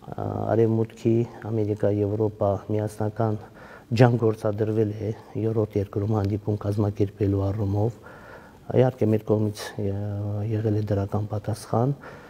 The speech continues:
մանավանդ այն մոտ էր միջազգային ձևաչափին, այսինքն ես չեմ ուզում ասել, որ դա միջազգային ձևաչափով հանդիպման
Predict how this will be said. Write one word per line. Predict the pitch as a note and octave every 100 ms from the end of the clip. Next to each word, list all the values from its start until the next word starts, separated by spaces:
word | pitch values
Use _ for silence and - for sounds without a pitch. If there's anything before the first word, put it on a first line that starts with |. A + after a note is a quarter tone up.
| - - -
մանավանդ | A2 A2 A#2+ A2+ G#2+ G#2 G#2 - - -
այն | - A2+ B2+
մոտ | C#3+ C3 -
էր | G#2
միջազգային | A2 A2+ A2 G#2 A2+ A2 A2
ձևաչափին, | G#2 G#2 G2+ G#2+ G#2 G2+ - A2
այսինքն | - G2+ A2+ - A2+
ես | A2+
չեմ | C3 A2
ուզում | G2+ G2+
ասել, | G2 G#2+
որ | G#2 F#2+
դա | G#2
միջազգային | G#2 F#2+ G2+ G2+ G2+ F#2+
ձևաչափով | G2 F#2 G2+ - - G2
հանդիպման | G#2 G#2 A2 - A#2 - - - G#2 G2+